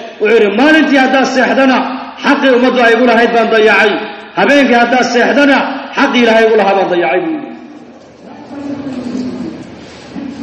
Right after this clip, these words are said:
Ummaddan maanta fikir bay u baahan tahay, ummad walaalayaal.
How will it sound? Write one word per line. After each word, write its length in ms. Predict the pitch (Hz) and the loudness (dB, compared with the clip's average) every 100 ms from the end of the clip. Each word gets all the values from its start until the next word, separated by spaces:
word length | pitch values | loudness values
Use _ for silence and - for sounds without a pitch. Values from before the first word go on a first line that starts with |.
| 240 - | -8 -4
Ummaddan 360 | 175 165 160 151 | 2 4 4 4
maanta 300 | 165 151 151 - - - - | 4 2 0 -2 -10 -14 -2
fikir 320 | 208 233 226 | 0 4 4
bay 140 | 208 | 4
u 80 | 208 | 2
baahan 240 | 202 190 190 | 2 2 2
tahay, 140 | 190 | 2
ummad 180 | 185 190 | 2 0
walaalayaal. 560 | 175 170 170 165 165 | 0 2 4 4 2